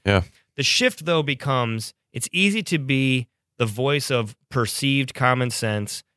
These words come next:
Speaker 2: and the voice of the front runner. It's a lot harder to be the voice against the establishment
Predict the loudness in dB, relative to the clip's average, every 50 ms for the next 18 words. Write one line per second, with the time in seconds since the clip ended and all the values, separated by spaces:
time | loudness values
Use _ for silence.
0 | _ -4 -2 0 0 0 0 0 0 0 0 -2 -2 0 0 -2 -2 -2 -4 -2
1 | -2 -2 -2 -2 -2 -4 -4 -4 -4 -6 -8 -10 -12 _ _ _ _ -12 -8 -4
2 | 0 2 2 2 0 -2 -2 0 0 0 0 -2 -4 -6 -2 -2 0 0 0 -2
3 | 0 0 0 0 0 -2 -6 -4 -4 -2 -2 -2 -2 -4 -6 -10 _ -16 _ _
4 | _ _ -4 -2 -2 -2 -2 -2 -2 0 0 0 -2 -4 -6 -6 -6 -8 -8 -8